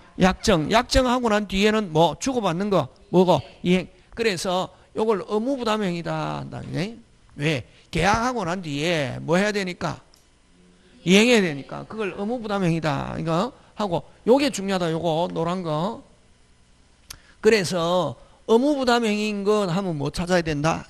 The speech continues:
계약. 의무부담행위인 거 하면 무슨 약? 계약. 그다음에 이거는 이행의 문제를 어떻게 한다? 남긴다. 왜? 왜?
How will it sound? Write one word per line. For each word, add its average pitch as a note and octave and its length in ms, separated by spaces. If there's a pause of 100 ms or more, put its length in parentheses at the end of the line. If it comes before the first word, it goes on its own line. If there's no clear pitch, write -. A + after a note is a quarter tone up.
계약. B2+ 600 (880)
의무부담행위인 G#3 720
거 F3+ 180
하면 E3 300
무슨 D#3+ 280
약? - 340
계약. B2+ 520 (380)
그다음에 A3 280
이거는 G3+ 560 (200)
이행의 A3+ 400
문제를 F#3 480
어떻게 E3 260
한다? E3 400
남긴다. D3+ 720
왜? C#3 480 (420)
왜? D#3 340